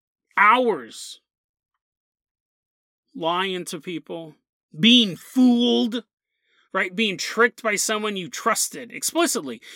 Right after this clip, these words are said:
Because before you guys started playing the game, you guys were talking about movies and stuff like that. And after you play the game, you guys are probably gonna be playing Warhammer or something like that.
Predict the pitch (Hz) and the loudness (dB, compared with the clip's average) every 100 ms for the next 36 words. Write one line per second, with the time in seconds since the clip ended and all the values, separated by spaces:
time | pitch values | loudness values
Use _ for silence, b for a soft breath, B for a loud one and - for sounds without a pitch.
0 | B - 220 202 196 - 320 285 240 - | B -4 -2 -2 -4 -2 0 2 0 0
1 | 220 - 208 196 175 185 185 180 175 165 | -2 -2 -4 -4 -4 -4 -4 -4 -4 -4
2 | 175 170 170 165 165 156 156 156 151 156 | -4 -2 -2 -4 -4 -4 -4 -4 -6 -10
3 | 165 151 143 151 160 160 233 - 233 - | -10 -8 -6 -4 -2 -2 -4 -4 -8 -6
4 | 180 156 143 147 147 151 147 143 135 175 | -6 -6 -6 -6 -6 -8 -8 -10 -6 -4
5 | 170 160 165 156 143 - 151 151 147 143 | -2 -4 -6 -6 -8 -8 -8 -6 -8 -8
6 | 127 131 127 135 135 131 - 139 120 117 | -8 -8 -8 -8 -6 -8 -8 -10 -12 -14
7 | - 285 - | -10 -10 -10